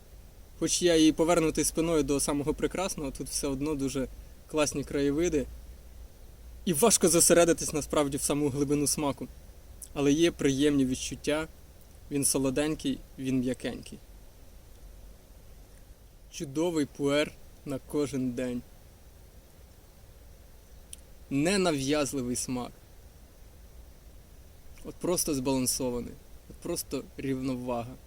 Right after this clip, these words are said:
Я б назвав цей чай рівновага. От я п'ю четверту піалу чая.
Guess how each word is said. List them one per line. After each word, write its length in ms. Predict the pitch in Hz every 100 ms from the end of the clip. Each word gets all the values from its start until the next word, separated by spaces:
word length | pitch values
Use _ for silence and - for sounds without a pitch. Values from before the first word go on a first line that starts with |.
| - - - - - -
Я 100 | 165
б 40 |
назвав 320 | 139 127 143
цей 160 | 123 127
чай 240 | - 135
рівновага. 560 | 123 120 127 120 117 117 - - - - - - - - - - - - - - - - - - - - - - - - - - - - - - - - - -
От 160 | 156 160
я 140 | 165
п'ю 220 | - 175
четверту 680 | - 151 - - 175 170 147
піалу 400 | 160 156 147 143
чая. 460 | - 170 202 185